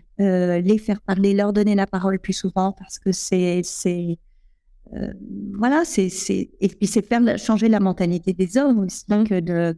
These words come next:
Speaker 1: que de, comment dire, de banaliser, entre guillemets, ce, ce type d'expérience. Alors,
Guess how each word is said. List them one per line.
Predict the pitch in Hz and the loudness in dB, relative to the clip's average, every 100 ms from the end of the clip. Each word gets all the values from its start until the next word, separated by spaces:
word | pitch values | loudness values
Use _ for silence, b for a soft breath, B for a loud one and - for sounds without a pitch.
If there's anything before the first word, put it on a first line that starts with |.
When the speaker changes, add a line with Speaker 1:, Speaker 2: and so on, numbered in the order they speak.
| _ | _
Speaker 1:
que | 175 | -10
de, | 165 165 156 - - _ _ _ | -4 -4 -4 -12 -20 _ _ _
comment | 170 | -2
dire, | 170 170 | 0 0
de | 175 - - - _ 165 | -2 -4 -8 -10 _ -4
banaliser, | 185 185 185 190 180 214 | 0 2 4 2 2 2
entre | 190 170 - | 4 0 0
guillemets, | 175 170 180 196 214 | -2 2 4 4 2
ce, | 214 - 175 165 165 _ B B B | 0 -6 -2 -2 -4 _ B B B
ce | - | -2
type | 175 - - 196 185 | -2 -4 -4 -2 0
d'expérience. | 185 - 202 220 247 254 202 | -2 0 0 4 4 2 0
Alors, | 170 165 | -2 -2